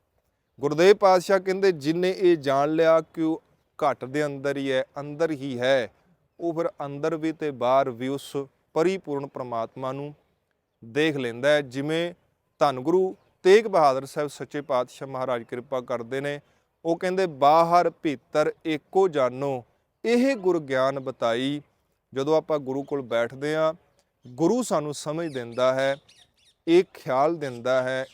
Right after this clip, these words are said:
ਇਹ ਇਲਮ ਦਿੰਦਾ ਹੈ, ਇਹ ਗਿਆਨ ਦਿੰਦਾ ਹੈ ਕਿ ਸਭ ਕਿਛ ਘਰ ਮੈਂ, ਘਰ ਦੇ ਅੰਦਰ ਹੀ ਸਭ ਕੁਝ ਹੈ, ਆਪਣੇ ਆਪ ਦੇ ਅੰਦਰ ਹੀ ਸਭ ਕੁਝ ਹੈ। "ਜੋ ਬ੍ਰਹਮੰਡ ਹੈ ਸੋਈ ਪਿੰਡ ਹੈ, ਜੋ ਖੋਜੈ ਸੋ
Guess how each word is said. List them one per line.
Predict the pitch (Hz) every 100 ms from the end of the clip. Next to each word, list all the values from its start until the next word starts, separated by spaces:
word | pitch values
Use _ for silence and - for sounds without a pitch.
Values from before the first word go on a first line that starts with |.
| 151
ਇਹ | 147 -
ਇਲਮ | 165 196 180
ਦਿੰਦਾ | 139 120 120 131
ਹੈ, | 127 135 -
ਇਹ | 151 139
ਗਿਆਨ | 123 127 131 151 180 165
ਦਿੰਦਾ | 127 117 120 123
ਹੈ | 127 139 - _ _ _ -
ਕਿ | 139
ਸਭ | - - 151 165 165
ਕਿਛ | 143 131 127
ਘਰ | - 120 92
ਮੈਂ, | 107 120 127 - _ _ _ _ _
ਘਰ | 143 123
ਦੇ | 123 143
ਅੰਦਰ | 139 131 131 131
ਹੀ |
ਸਭ | 123 123 110
ਕੁਝ | 107 117 104
ਹੈ, | - _ _ _ _ _ _ _ _ _ _ _ _ _ _ _ 151
ਆਪਣੇ | 147 - 151
ਆਪ | 147 147
ਦੇ | 143 143
ਅੰਦਰ | 135 131
ਹੀ | 127
ਸਭ | - 120 117
ਕੁਝ | - 120
ਹੈ। | 113
"ਜੋ | 110 135 151
ਬ੍ਰਹਮੰਡ | 143 139 131 127 131
ਹੈ | 135 131
ਸੋਈ | 120 - 147 151
ਪਿੰਡ | - 127 120 123
ਹੈ, | 123
ਜੋ | 117 135 147
ਖੋਜੈ | - 123 120 143
ਸੋ | 139 196